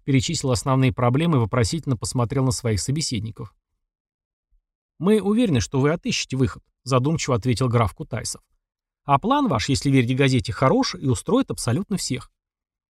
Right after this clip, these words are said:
"Это не моя задумка", криво усмехнулся я. "Да", удивился граф, но пожал плечами и произнес: "Впрочем, это же не так важно, не находите? Идея отличная, и она позволит сразу решить большинство проблем в империи.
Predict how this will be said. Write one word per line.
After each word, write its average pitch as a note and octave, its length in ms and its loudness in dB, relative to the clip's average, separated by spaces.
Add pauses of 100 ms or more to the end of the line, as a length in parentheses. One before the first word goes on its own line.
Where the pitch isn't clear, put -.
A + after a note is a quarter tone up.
(460)
"Это B3+ 180 -6
не C4+ 80 2
моя C4+ 240 2
задумка", A#2 500 -4 (200)
криво C3+ 240 2
усмехнулся A#2 600 -4
я. B2 140 -4 (640)
"Да", F#3 640 2
удивился C3 460 2
граф, E3+ 280 0
но A2+ 80 -2
пожал B2 340 2
плечами C#3 500 -2
и A#2 40 2
произнес: A#2 560 -2 (400)
"Впрочем, B3 340 0
это G#3+ 80 0
же G#3 100 2
не A#3 80 2
так - 220 -2
важно, A3 320 2
не A#2+ 60 4
находите? C3 580 -2
Идея A#3 360 4
отличная, E3+ 500 -4
и - 20 4
она D#3 160 2
позволит E3+ 440 0
сразу D3 300 0
решить D#3 280 0
большинство C#3 480 -2
проблем A#2+ 420 2
в B2+ 60 4
империи. A#2 480 -2